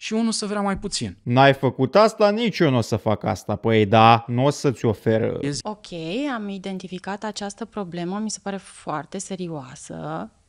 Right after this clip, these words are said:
Speaker 3: mai ales că spui că este un procent îngrijorător de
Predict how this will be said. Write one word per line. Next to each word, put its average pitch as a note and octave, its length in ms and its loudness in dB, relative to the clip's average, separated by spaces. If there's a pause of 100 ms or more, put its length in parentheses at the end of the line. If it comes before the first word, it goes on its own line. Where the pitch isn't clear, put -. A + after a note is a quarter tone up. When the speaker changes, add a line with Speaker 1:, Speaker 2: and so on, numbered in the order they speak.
(120)
Speaker 3:
mai E3+ 160 -10
ales F3+ 200 -10
că F#3+ 120 -10
spui G3 260 -8
că F3 300 -8
este F3+ 320 -8
un E3+ 260 -6
procent F3 580 -10
îngrijorător F3 1120 -6
de D3 300 -18